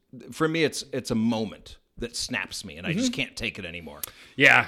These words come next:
Speaker 2: I look like Nanook of the North there at the end, and, and I had my snap moment yesterday. I had, it was just enough. I couldn't take it anymore. So.
Speaker 1: And it feels so good when
Speaker 2: Yeah.
Speaker 1: you do it.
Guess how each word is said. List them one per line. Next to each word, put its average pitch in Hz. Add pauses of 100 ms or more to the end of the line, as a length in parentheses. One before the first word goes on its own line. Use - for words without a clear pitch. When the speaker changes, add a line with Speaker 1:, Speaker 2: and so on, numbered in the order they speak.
Speaker 2:
I 131
look 170
like 131
Nanook 135
of 123
the 110
North 117
there 113
at 117
the 113
end, 110
and, 107
and 113
I 117
had 127
my 110
snap 113
moment 107
yesterday. 107
I 101
had, 101 (140)
it 117
was 90
just 87
enough. 95
I 95
couldn't 95
take 98
it 95
anymore. 92
So. -
Speaker 1:
And 143
it 135
feels 147
so 135
good 120
when 104
Speaker 2:
Yeah. 135
Speaker 1:
you 92
do 92
it. 78